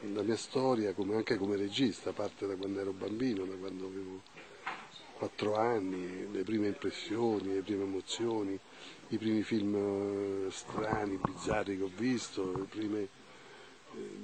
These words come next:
le prime emozioni, le prime letture fondamentali come Edgar Allan Poe, come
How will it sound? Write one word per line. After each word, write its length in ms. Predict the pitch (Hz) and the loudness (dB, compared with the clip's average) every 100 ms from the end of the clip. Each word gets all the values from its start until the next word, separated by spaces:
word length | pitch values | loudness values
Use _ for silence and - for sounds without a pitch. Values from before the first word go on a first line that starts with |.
| 104 - 101 | -12 -12 -8
le 80 | |
prime 240 | 98 107 101 | -2 0 2
emozioni, 600 | 98 95 - 120 127 107 | 0 -2 2 4 4 2
le 60 | |
prime 220 | 113 143 135 | 4 6 6
letture 1400 | 127 - 135 131 127 123 117 113 113 110 110 110 110 107 | 4 2 0 4 6 6 6 4 4 4 2 0 -2 -4
fondamentali 960 | - 117 110 110 110 - 135 117 92 90 | -2 0 2 2 2 -2 -4 -2 -2 -2
come 220 | 95 101 | -2 0
Edgar 280 | 101 92 98 | 0 -2 -2
Allan 220 | 98 92 | -2 -4
Poe, 360 | - 117 107 98 | 0 2 2 0
come 880 | 95 95 95 95 92 92 92 92 | -4 -4 -4 -4 -4 -4 -6 -6